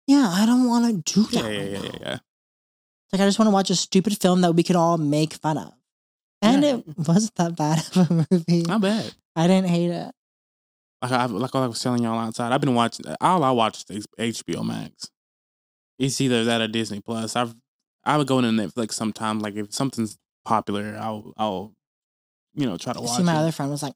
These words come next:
Speaker 1: "I'm gonna watch She-Hulk." I'm like, "Ugh, do that any other time, but right now, you selfish bitch."
Speaker 2: No, no, no, no, no. Not at three in the morning.
Speaker 1: <laughs> I know.
Speaker 2: But I was, uh, like, I, I've been just binge watching Green Lantern shit.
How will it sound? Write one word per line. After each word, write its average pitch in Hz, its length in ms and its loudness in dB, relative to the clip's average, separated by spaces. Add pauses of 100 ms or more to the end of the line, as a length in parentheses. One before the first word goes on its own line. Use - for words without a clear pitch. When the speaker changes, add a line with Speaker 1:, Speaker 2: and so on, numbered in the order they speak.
(120)
Speaker 1:
"I'm 208 160 -4
gonna 415 220 -6
watch - 300 -8
She-Hulk." 220 840 -2
I'm 202 120 2
like, 233 260 4
"Ugh, 226 220 -6 (1000)
do 302 120 0
that 359 260 0
any 285 300 4
other 277 260 2
time, 262 320 2
but 254 120 4
right 208 400 0
now, 226 380 2
you 170 160 4
selfish 196 680 -2 (100)
bitch." 202 260 0 (120)
Speaker 2:
No, 117 340 0
no, 104 140 -4
no, 98 120 -6
no, 92 120 -8
no. 87 220 -14 (720)
Not 220 180 6
at 135 100 4
three 139 200 4
in 120 60 2
the 113 60 -2
morning. 110 480 0 (180)
Speaker 1:
<laughs> - 180 -10
I 262 220 4
know. 196 880 2 (120)
Speaker 2:
But 139 340 2
I 143 120 -2
was, 160 280 4
uh, 127 380 -6 (420)
like, 131 120 2
I, 165 180 6
I've 165 160 0
been 127 460 2 (120)
just 135 200 -2 (280)
binge 143 300 4
watching 123 340 2
Green 131 260 0
Lantern 123 420 -2
shit. - 340 -10